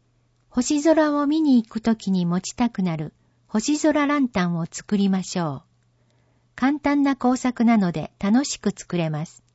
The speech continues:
時、二月一日土曜日、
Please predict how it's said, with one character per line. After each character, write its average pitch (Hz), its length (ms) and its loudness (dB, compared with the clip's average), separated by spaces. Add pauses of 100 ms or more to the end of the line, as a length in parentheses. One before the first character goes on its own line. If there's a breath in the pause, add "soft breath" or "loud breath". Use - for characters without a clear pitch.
(920)
時、 214 500 -2 (380)
二 214 160 4
月 294 260 0
一 269 280 -2
日 240 440 -4
土 190 160 0
曜 247 280 2
日、 156 240 -10